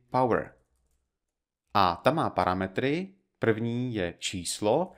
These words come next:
které chceme mocnit, a za středníkem druhý parametr, na co chceme mocnit, třeba na třetí. Entrem potvrdíme a máme tisíc.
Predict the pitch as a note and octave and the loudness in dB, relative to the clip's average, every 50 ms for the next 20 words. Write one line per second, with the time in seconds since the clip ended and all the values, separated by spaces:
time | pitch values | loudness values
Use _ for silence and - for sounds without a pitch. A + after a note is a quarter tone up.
0 | - _ _ _ _ - _ - A#2 A#2+ A#2 A#2+ - - - A#2 F#2 E2 D2 D#2+ | -20 _ _ _ _ -6 _ 0 0 0 0 -2 -4 -4 -4 -2 -2 -4 -4 -4
1 | E2 E2 - - - - B2 C#3 F3+ G3 F#3+ - _ _ _ _ _ _ _ _ | -6 -6 -6 -6 -6 -4 -2 -4 -4 -4 -8 -12 _ _ _ _ _ _ _ _
2 | _ _ _ _ _ _ _ G2+ F#2+ F2 F2 F#2 G#2 G#2 - - - F3 E3 F#3 | _ _ _ _ _ _ _ -2 0 0 0 0 0 0 0 -2 -2 0 0 0
3 | F#3 F3 - F3 D#3+ D#3 D#3+ D3 B2+ A#2+ A#2 B2 D3 D3 D3 C3 B2+ C3+ C3 C3 | -4 -2 -2 -2 -2 -2 -2 -2 -2 -2 0 0 -2 -2 0 0 0 0 0 -2
4 | B2+ B2+ - B2+ B2 B2+ B2+ B2 - - - C3+ E3+ F3+ - - - D#2+ - - | -4 -2 -2 -2 -2 -2 -2 -4 -8 -6 -2 0 0 0 -2 -4 -6 -6 -6 -6
5 | - F#2+ F2 F2 E2+ E2+ D#2+ D#2+ - - - - - - - _ - - D#3+ D3 | -8 -6 -6 -4 -4 -6 -6 -8 -10 -12 -12 -12 -16 -16 -18 _ -6 -4 -2 0
6 | D3+ C#3 A2+ F#2+ - - - F#2+ - - - - G2+ _ _ _ _ _ _ _ | 0 0 -2 -2 -6 -8 -10 -12 -12 -12 -16 -16 -18 _ _ _ _ _ _ _
7 | _ _ A#2 A#2+ B2 B2 A2 F2+ E2+ - F2 E2+ - G2 F#2+ F#2 G#2 A#2+ B2 C#3 | _ _ 0 0 2 2 0 -2 -2 -4 -6 -6 -4 -4 -4 -2 -2 -2 -2 0
8 | D#3+ F3+ F#3+ F#3 - _ C#3 D3+ D3 C#3 C3 B2 A2+ G#2 G2+ - - G2+ F#2 - | -2 -4 -4 -6 -8 _ -4 -2 -2 -2 -2 -2 -4 -4 -8 -6 -8 -8 -8 -8
9 | - - - - - - - | -10 -10 -12 -10 -10 -10 -10